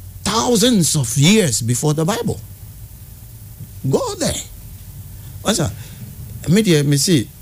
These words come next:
we are see deɛ, sɛ me, me sika nyinaa na, ɛbɛkɔ ɔman biara so ehu nipa su. Ɛne no ban a, that would be my resting place. But in the meantime, no, o deɛ yɛn yi sɛ ɛnwom kakra.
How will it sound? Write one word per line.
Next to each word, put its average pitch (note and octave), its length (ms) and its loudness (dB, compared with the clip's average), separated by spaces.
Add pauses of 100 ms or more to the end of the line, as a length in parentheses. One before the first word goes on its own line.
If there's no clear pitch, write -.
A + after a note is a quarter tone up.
(100)
we C3 80 6
are C3 80 4
see C3 160 2
deɛ, G#2 260 2 (480)
sɛ A#2 200 2
me, A#2 360 2
me A#2+ 160 4
sika G#2 440 2 (200)
nyinaa G#2 540 4
na, F2+ 120 4 (360)
ɛbɛkɔ A2+ 400 4
ɔman G#2+ 320 4
biara A#2 300 6
so A#2+ 120 2
ehu A#2 280 6
nipa G#2 300 4
su. - 200 0 (840)
Ɛne G#2 260 2
no D#2 80 -2
ban E2 220 0
a, D#2+ 160 -4 (560)
that G2+ 120 4
would F#2+ 140 4
be E2 120 0
my C#2+ 200 -4
resting - 280 -10
place. F2 240 0
But - 340 -4 (640)
in A2+ 120 6
the G#2+ 100 4
meantime, A2+ 640 4
no, D2+ 60 -4 (540)
o A2+ 40 0
deɛ G#2 160 6
yɛn B2 260 4
yi A#2+ 60 4
sɛ A#2+ 280 2
ɛnwom F#2+ 400 0
kakra. F#2+ 400 -6